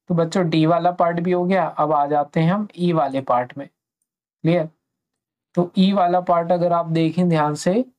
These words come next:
तो ये रहा, eight percent of it is forty liter। तो कह रहे हैं किसी का, अ, किसी value का आठ परसेंट अगर चालीस liter है तो हमारे लिए we have to find the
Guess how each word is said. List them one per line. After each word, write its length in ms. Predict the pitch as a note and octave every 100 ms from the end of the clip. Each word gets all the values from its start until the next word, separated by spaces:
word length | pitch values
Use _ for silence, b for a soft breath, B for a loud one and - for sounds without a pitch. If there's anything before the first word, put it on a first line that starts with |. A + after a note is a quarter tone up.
| _
तो 60 | D3
ये 180 | D3
रहा, 300 | D3+ D3+ F#3 - _ _ -
eight 220 | F3+ F#3+
percent 600 | F#3 D#3 D3+ F#3 G#3 G#3 -
of 120 | D#3+ D#3+ -
it 120 | E3 D#3+
is 200 | E3+ G#3 - _ _ _ _ D#3
forty 260 | C#3 F3+
liter। 320 | D#3+ C#3 - F3 _ _ _
तो 80 | E3+
कह 140 | E3+
रहे 100 | E3+
हैं 60 | F#3
किसी 300 | F#3 F3 F#3+
का, 140 | G3
अ, 260 | G3 F3 - _
किसी 440 | F3 D#3+ F#3 F#3 G3+
value 420 | E3 E3 F3+ G3
का 160 | G3 F#3+
आठ 420 | - D#3 F3 F3+
परसेंट 440 | F3+ E3 F#3 F3
अगर 200 | E3 E3+
चालीस 600 | E3+ - C#3+ F3 F#3 -
liter 320 | D#3+ D#3 D3
है 140 | C#3+ F3 F3+ B _ _
तो 80 | -
हमारे 360 | E3 E3 D#3 F3
लिए 340 | F3 F3+ A#3
we 160 | F#3+ D#3+
have 100 | D#3
to 160 | D#3 E3
find 240 | E3 D#3
the 180 | E3 B3+